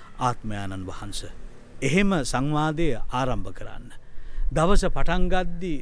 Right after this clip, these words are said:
දවසේ හැම මොහොතක්ම, තප්පරයක්ම, තප්පරෙන් දහෙන් කොටසක්ම, හැම මොහොතක්ම ඒකයි අර්ථය දෙන්න උන්වහන්සේට. උන්වහන්සේ ඔබ සමග නැවතී සිටිමින්,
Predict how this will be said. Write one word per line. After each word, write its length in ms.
දවසේ 580
හැම 320
මොහොතක්ම, 580
තප්පරයක්ම, 800
තප්පරෙන් 640
දහෙන් 380
කොටසක්ම, 560
හැම 340
මොහොතක්ම 560
ඒකයි 380
අර්ථය 380
දෙන්න 320
උන්වහන්සේට. 720
උන්වහන්සේ 580
ඔබ 100
සමග 420
නැවතී 440
සිටිමින්, 420